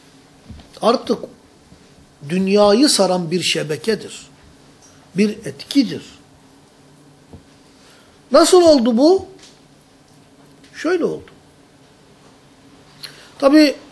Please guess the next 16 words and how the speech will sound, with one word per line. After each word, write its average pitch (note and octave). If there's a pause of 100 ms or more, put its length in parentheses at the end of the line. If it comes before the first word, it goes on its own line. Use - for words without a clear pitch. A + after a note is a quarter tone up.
paranın C4+
ve B3
kapitalizmin A#3+ (640)
tarihini A3+ (720)
okuyanlar, G#3+ (440)
bu G#3+
konuda A3
malumat G#3
sahibi F#3
olanlar F#3
bu F#3+
işleri F#3
hemen F#3 (120)
bilirler, F3
hatırlarlar. - (2250)
Önceleri D4